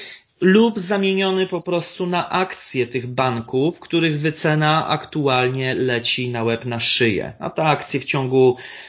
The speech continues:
kilkunastu tygodni staną się tak naprawdę mniej warte niż papier, na którym je wydrukowano. Oczywiście zakładając, że ktoś otrzyma rzeczywiście papier.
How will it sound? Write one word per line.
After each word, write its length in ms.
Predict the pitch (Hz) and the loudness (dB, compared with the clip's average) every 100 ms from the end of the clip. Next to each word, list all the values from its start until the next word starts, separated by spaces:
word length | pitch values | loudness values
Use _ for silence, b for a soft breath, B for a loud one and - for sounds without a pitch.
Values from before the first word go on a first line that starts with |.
| B | B
kilkunastu 600 | - 139 - 131 117 - - | -6 -4 -2 0 0 -4 -8
tygodni 500 | 123 127 123 123 123 | -2 0 2 0 -4
staną 340 | - 123 117 | -6 -6 -4
się 140 | - | -6
tak 160 | 123 113 | -4 -4
naprawdę 360 | 113 110 117 120 | -2 -2 0 0
mniej 300 | 131 147 131 | 2 2 2
warte 320 | 127 123 123 | 0 -2 -4
niż 200 | 113 - | -6 -4
papier, 340 | - - 113 | -4 -2 -2
na 100 | 113 | -2
którym 340 | 107 127 117 110 | -4 -2 -2 -2
je 120 | 110 | -2
wydrukowano. 720 | 113 113 117 120 110 92 - | -2 -4 -2 -2 0 -2 -4
Oczywiście 540 | 123 165 156 - 143 - - - | -8 -2 -2 2 2 2 -4 -4
zakładając, 560 | 139 131 127 120 123 | -2 2 2 2 0
że 60 | 120 | -4
ktoś 220 | - 131 | -4 -4
otrzyma 420 | - - 123 120 | -2 -2 -2 -2
rzeczywiście 420 | 120 117 117 - | -4 -4 -4 -2
papier. 500 | - 160 131 - - | 0 2 0 -4 -14